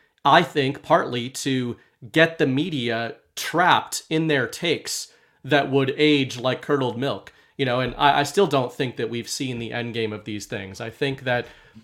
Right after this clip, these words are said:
you know, pe-, the, just like the American people right now,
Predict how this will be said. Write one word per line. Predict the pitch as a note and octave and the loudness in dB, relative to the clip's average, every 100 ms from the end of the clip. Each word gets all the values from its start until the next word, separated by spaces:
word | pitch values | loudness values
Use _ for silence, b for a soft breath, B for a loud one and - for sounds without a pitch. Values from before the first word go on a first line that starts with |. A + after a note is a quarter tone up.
| _ | _
you | C3+ | -4
know, | B2+ C3 | -2 -2
pe-, | C3 D#3+ D#3 | 0 -2 -2
the, | D3 | -2
just | C#3 D#3+ E3 | 0 0 2
like | F#3+ | 0
the | F3 | 2
American | E3+ F3 F3 | 4 4 2
people | E3+ F#3 F3 | -6 -2 0
right | C3+ D#3+ E3+ | 2 2 2
now, | F3 G3 C#3+ D3+ | 2 4 4 2